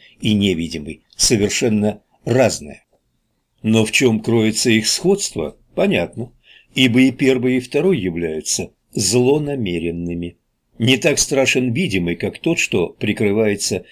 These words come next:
нейтралитетом и бездействием. Уничтожить второй было бы очень просто, но первый уничтожить необходимо, искоренив злонамеренность изначальную. Некогда Луксор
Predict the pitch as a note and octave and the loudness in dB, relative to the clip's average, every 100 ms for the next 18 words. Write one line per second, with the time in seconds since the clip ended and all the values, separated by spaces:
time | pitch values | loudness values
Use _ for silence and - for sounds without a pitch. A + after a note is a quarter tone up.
0 | - D#3+ F3+ A3 G3+ F3 - - F#3 F#3 | -10 0 2 2 -2 -2 -2 -2 -2 -2
1 | E3+ _ _ - F#3 E3 D3+ F2 F2 D#2+ | -6 _ _ -4 -2 0 0 -2 -2 -4
2 | - - E2 D2+ - _ _ _ _ - | -6 -8 -10 -10 -14 _ _ _ _ 0
3 | A#2+ A2 - C#3 A2+ A2 - A#2 A#2+ A2+ | 2 2 0 0 0 -2 -4 0 2 2
4 | A2+ A2+ G#2+ A2 G#2+ C3 B2 E3+ D3 - | 2 0 2 0 0 -2 -2 -2 -2 -4
5 | - _ _ _ _ G3+ G3+ - B2 D#3+ | -10 _ _ _ _ 0 0 2 2 2
6 | D3 F#2 F2 - - E2+ - - _ _ | 2 0 -2 -6 -8 -10 -10 -18 _ _
7 | - F2+ G2+ - B2 B2 G2+ D#2 E2+ - | -4 0 0 -2 -2 -2 -4 -8 -10 -12
8 | _ _ _ - C#3 B2+ - G#2 F2+ E2 | _ _ _ -2 0 2 2 2 0 0
9 | G#2 - - A2+ G2+ A2 G#2 F#2+ E2 E2 | -2 -4 -6 -4 2 4 4 2 -2 -2
10 | F2+ F#2 - A2 F2+ G#2 - D#2 D2 D2+ | -4 -4 -4 -4 -4 -4 -4 -6 -8 -12
11 | D2 _ _ _ _ _ - _ C3 F#3 | -16 _ _ _ _ _ -20 _ 2 2
12 | G#3 A2 G2 F#2 - E3 F3 - G#2+ E2+ | 2 0 0 0 0 -2 -2 -2 -2 -2
13 | - | -2